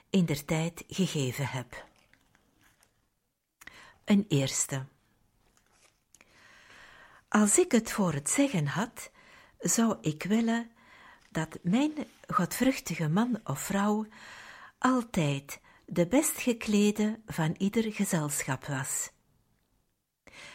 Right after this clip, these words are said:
Maar tegelijk de onopvallendst, de meest bescheiden geklede. Zoals je ziet, opnieuw een kwestie van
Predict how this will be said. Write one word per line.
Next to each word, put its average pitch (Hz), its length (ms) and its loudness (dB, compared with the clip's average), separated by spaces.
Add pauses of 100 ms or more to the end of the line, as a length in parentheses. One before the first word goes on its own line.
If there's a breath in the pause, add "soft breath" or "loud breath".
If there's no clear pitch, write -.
(180 loud breath)
Maar 151 280 0
tegelijk 277 800 0 (440 loud breath)
de 156 260 -4
onopvallendst, 202 1080 0 (480 loud breath)
de 165 200 2
meest 226 500 2 (160)
bescheiden 151 760 0
geklede. 131 760 -6 (2250 loud breath)
Zoals 247 440 2
je 180 120 0
ziet, - 460 -2 (360 loud breath)
opnieuw 262 560 4
een 160 180 2
kwestie 233 560 0
van 202 460 0